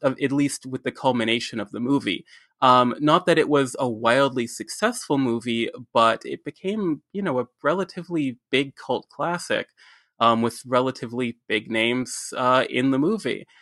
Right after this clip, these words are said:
Um, but even the comic itself, you know, it has a color reprint. Um, its, its style, um,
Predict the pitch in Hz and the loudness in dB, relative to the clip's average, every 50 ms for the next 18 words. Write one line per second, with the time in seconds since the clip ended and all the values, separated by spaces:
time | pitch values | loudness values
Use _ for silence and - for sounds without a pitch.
0 | _ _ _ _ _ - 131 127 123 123 123 123 120 120 120 127 131 - - 135 | _ _ _ _ _ -2 2 2 4 4 2 2 0 -2 -4 -6 -8 -12 -10 -2
1 | 123 147 147 - - 175 185 202 202 262 247 233 - - - 196 196 196 180 - | 2 2 2 2 0 -6 -6 -2 0 0 0 -2 -4 -2 0 0 0 0 -2 -4
2 | - - - - - 156 151 151 135 110 - - - - - - 147 127 117 107 | -8 -8 -8 -2 0 2 4 4 4 2 0 -6 -16 -12 -6 -4 -2 0 0 0
3 | 104 - - - - 123 123 123 123 127 120 - - 117 - - - 135 123 123 | -2 -4 -4 -2 0 2 2 4 2 2 0 -2 -4 -6 -6 -6 -4 -4 -2 -2
4 | 120 117 127 147 160 160 160 - - 156 151 151 143 - - - - - _ _ | -2 -2 -2 -4 -4 -6 -6 -6 -2 0 0 0 -2 -4 -8 -14 -20 -20 _ _
5 | _ _ _ - 123 113 110 110 110 107 107 110 107 107 110 - - _ - 131 | _ _ _ 0 2 4 4 4 4 2 -2 -4 -6 -6 -8 -12 -12 _ -4 -2
6 | 117 110 110 - - - - - - - 135 123 - - - - - - - 131 | -2 -2 -4 -6 -10 -12 -12 -14 -12 -10 -10 -8 -8 -8 -8 -8 -4 0 4 4
7 | 131 139 143 143 143 139 135 139 135 _ _ _ _ _ _ _ _ _ - 113 | 4 4 4 4 4 2 2 2 -2 _ _ _ _ _ _ _ _ _ -4 -2
8 | 110 110 107 107 107 107 104 | 0 0 0 0 -2 -6 -6